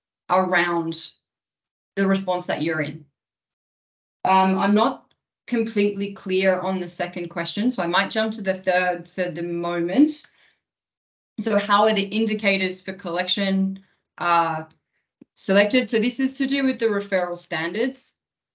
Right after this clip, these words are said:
So creating categories of feedback and what types of issues could possibly arise from those feedback is done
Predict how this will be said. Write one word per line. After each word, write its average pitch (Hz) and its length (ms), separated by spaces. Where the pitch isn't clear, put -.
So 190 640
creating 214 560
categories 190 960
of 196 360
feedback 247 600
and 196 220
what 185 220
types - 280
of 156 140
issues 214 360
could - 200
possibly 190 720
arise 196 480
from 220 140
those 196 200
feedback 254 480
is 214 240
done 208 520